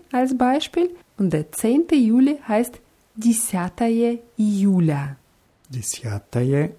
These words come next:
Speaker 2: июля.
Speaker 1: Ja. Beim letzten Mal haben wir über das Einkaufen gesprochen und heute lernen wir, wie man fragt, wie viel etwas kostet und die Preisangaben nehmen wir noch dazu.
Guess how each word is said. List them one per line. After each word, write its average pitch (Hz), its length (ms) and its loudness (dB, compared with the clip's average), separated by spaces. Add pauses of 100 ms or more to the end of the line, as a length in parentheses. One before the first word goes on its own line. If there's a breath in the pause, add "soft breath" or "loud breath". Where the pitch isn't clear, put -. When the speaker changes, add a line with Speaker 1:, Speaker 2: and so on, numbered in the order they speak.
(100)
Speaker 2:
июля. 127 640 0 (400)
Speaker 1:
Ja. 147 180 -12 (140)
Beim 160 260 2
letzten 220 320 2
Mal 302 220 4
haben 226 180 4
wir 208 100 2
über 165 180 0
das - 260 -6
Einkaufen 196 640 0
gesprochen 311 580 0 (180)
und 285 280 2
heute 233 300 2
lernen 214 340 2
wir, 214 100 0
wie 202 140 0
man 185 240 0
fragt, 180 580 -8
wie 196 100 0
viel 196 360 -2
etwas 156 380 -8
kostet 247 460 -4 (140)
und 247 320 4 (160)
die 214 160 0
Preisangaben 143 1040 -6
nehmen 139 220 -8
wir 135 100 -8
noch 135 240 -12
dazu. 135 480 -14